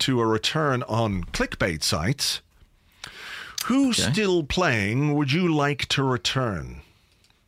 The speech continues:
Speaker 2: Ooh, who's still playing?
Speaker 1: Hmm.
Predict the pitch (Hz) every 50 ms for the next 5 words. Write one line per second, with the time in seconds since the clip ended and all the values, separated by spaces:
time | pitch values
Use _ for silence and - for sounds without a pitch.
0 | _ _ _ _ _ _ _ _ _ _ _ - - - - _ _ _ _ -
1 | 156 180 196 180 151 - 110 104 71 65 60 58 53 - 50 50 50 50 50 -
2 | 50 - - - - - 139 135 - - 143 151 160 165 - - - - - 107
3 | 104 104 117 123 - - - 160 156 156 147 135 107 90 87 - - - - _
4 | _ _ _ _ 131 143 160 175 170 147 120